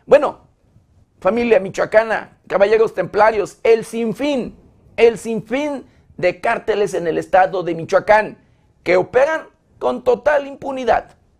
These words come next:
y que llevan a cabo el resto de prácticas, como son la extorsión, el secuestro,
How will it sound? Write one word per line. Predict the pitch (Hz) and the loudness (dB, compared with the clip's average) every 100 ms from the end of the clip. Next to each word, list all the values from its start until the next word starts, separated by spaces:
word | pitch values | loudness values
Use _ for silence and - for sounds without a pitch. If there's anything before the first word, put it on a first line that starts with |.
| _ _ _ _ _ _ _ _ | _ _ _ _ _ _ _ _
y | 185 | -8
que | - 180 | -2 2
llevan | 233 233 | 2 2
a | 180 | 0
cabo | 196 233 269 - _ _ _ | 4 4 4 0 _ _ _
el | 170 180 | 0 2
resto | 180 220 247 - 240 | 2 2 2 0 2
de | 214 214 | 4 2
prácticas, | - 214 226 - 190 - 143 - - _ _ | 0 2 0 0 -14 -2 -2 -2 -12 _ _
como | 135 147 | -8 -2
son | 208 262 302 - _ _ _ | 2 2 0 -8 _ _ _
la | 170 226 | 2 2
extorsión, | 233 - 226 196 208 233 208 139 _ _ | 0 0 0 0 2 2 2 -6 _ _
el | - 226 226 | 2 2 2
secuestro, | 226 214 - 226 240 - 147 | -2 -2 2 4 2 0 -6